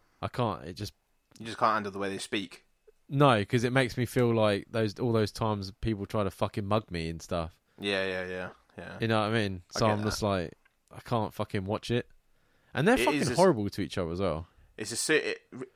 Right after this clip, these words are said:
Speaker 2: I would say Top Boy could be one of the best shows that have come out of Britain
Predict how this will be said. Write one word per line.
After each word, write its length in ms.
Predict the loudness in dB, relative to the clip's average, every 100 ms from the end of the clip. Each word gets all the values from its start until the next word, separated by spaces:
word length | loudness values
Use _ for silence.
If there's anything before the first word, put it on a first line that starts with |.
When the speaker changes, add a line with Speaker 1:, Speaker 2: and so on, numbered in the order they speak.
| _ _ _ 4
Speaker 2:
I 100 | 6
would 140 | 6 2
say 300 | 4 4 4
Top 300 | 0 -4 0
Boy 560 | 2 2 2 -2 -6 -8
could 240 | -12 -4
be 380 | -2 0 -2 -4
one 240 | -4 -4
of 60 | -4
the 60 |
best 220 | -6 -6 -4
shows 260 | -4 -4
that 60 | -6
have 80 | -8
come 140 | -6
out 120 | -4
of 100 | -6
Britain 460 | -4 -2 -2 -6 -12